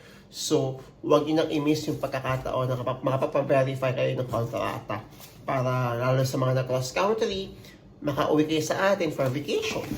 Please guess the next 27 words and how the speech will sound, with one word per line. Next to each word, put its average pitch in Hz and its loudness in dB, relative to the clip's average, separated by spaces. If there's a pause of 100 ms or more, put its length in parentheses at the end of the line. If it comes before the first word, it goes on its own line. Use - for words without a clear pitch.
(140)
No? 202 2 (1800)
Ayan. 123 -2 (1040)
Tapos, 214 6 (1200)
bumili 156 2
tayo 160 4
ng, 170 6 (640)
o, 131 4
diba, 143 6 (320)
very 151 8
Pinoy. 175 6 (400)
Silver 185 6
Swan 156 4
na 151 4
toyo. 127 0 (720)
Super 135 -4
kailangan 131 -2
ng 127 -8
toyo. 131 4
Kasi, 226 0
guys, 226 8
yung 233 4
toyo 202 6
dito, 180 4
ewan 208 10
ko 220 4
ba 196 8
kung 214 -2